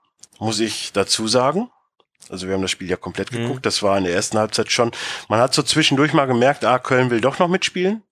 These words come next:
Speaker 1: Also die sind nicht ganz weg vom Platz.
Speaker 2: Ja.
Speaker 1: Und in der zweiten hat man wohl gemerkt, oh, äh, also wenn wir jetzt mal ein bisschen nach vorne spielen, wir können auch Tore schießen.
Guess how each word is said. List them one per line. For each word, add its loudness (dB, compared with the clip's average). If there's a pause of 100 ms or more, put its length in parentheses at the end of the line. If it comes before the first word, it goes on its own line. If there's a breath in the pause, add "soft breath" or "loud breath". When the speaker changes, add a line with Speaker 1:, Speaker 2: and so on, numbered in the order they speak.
(400)
Speaker 1:
Also -2
die -4
sind 0
nicht 2
ganz 2
weg -2
vom 2
Platz. -2
Speaker 2:
Ja. -2 (540 loud breath)
Speaker 1:
Und 2
in 6
der 4
zweiten 2
hat 4
man 4
wohl -4
gemerkt, 2
oh, -2
äh, 0 (880)
also 0
wenn 2
wir 2
jetzt 2
mal 0
ein 0
bisschen 0
nach -2
vorne -4
spielen, 0
wir -6
können -8
auch -10
Tore 0
schießen. -4